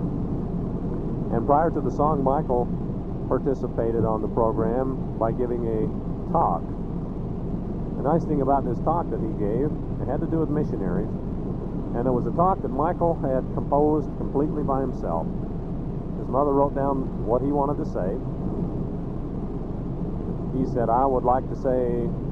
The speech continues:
this, this, and that." Kathy wrote it down, and he stood up and gave that talk on Sunday and did a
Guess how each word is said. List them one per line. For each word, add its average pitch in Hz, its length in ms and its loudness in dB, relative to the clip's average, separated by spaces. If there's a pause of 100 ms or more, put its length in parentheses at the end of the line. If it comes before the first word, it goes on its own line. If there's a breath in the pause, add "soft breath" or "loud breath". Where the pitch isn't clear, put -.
(200)
this, 127 260 0
this, 127 160 2
and 117 120 -2
that." 147 240 2 (1160)
Kathy 131 240 0
wrote 127 220 6
it 127 100 0
down, 135 280 2
and 110 120 0
he 131 160 0
stood 127 200 2
up 127 240 4
and - 840 -2
gave 131 220 2
that 120 240 2
talk 120 260 2
on 98 220 -2
Sunday 104 340 -2 (1300)
and 104 400 0
did 131 140 4
a 123 80 2